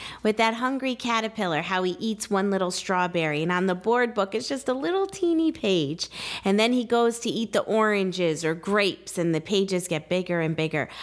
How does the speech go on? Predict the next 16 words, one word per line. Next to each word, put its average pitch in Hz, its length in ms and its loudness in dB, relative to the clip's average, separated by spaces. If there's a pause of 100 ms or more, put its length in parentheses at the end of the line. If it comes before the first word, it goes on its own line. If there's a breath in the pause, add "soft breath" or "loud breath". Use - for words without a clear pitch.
(140 loud breath)
I 254 80 0
really 262 380 4
like 190 240 0
how 185 160 -2
he 175 160 -2
does 156 240 0
that. 156 240 -2
I 214 100 -2
think 285 280 0
when 220 180 2
it's 196 180 -2
an 175 80 0
author 180 420 0
illustrator, 196 920 0 (320 loud breath)
they 208 180 4
really 190 800 2